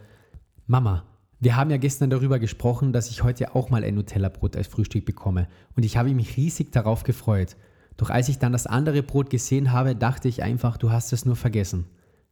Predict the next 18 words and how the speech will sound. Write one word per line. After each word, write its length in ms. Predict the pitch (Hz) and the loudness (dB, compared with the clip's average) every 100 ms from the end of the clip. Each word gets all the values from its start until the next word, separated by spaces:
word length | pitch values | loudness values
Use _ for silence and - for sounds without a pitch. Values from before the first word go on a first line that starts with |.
| _ | _
Also 280 | 123 147 160 | 0 2 2
habe 200 | 127 127 | 2 2
ich 100 | 123 | 0
mir 100 | 113 | 0
gedacht, 400 | 101 98 117 - - | 0 2 0 -4 -8
ich 180 | 107 101 | -6 0
warte, 440 | 107 131 156 165 - - - | 0 2 0 -2 -4 -18 -4
ob 160 | 127 135 | -2 0
noch 120 | 117 | 0
das 200 | 127 - | -2 -2
andere 340 | 113 123 104 | -2 0 -2
Brot 320 | 90 - 90 | -4 -6 -8
kommt. 360 | - 87 80 - _ _ _ _ _ | -6 -6 -8 -12 _ _ _ _ _
Es 160 | 117 - | -8 -4
ist 180 | 131 120 | -2 0
aber 180 | 117 | 2
nicht 200 | 117 135 | 0 0
gekommen. 500 | 135 - 110 98 87 | -4 -4 -2 -2 -2